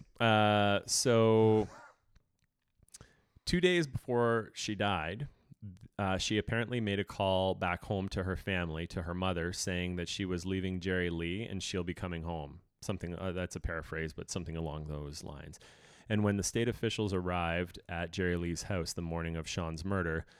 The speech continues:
the county officials had already been there for hours.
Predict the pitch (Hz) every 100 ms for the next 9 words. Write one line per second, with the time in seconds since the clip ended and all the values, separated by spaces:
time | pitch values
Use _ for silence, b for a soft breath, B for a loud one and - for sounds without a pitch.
0 | B B - 98 - 156 107 - 117 -
1 | 82 85 - 98 - 95 98 98 87 92
2 | 90 85 - 85 80 76 - -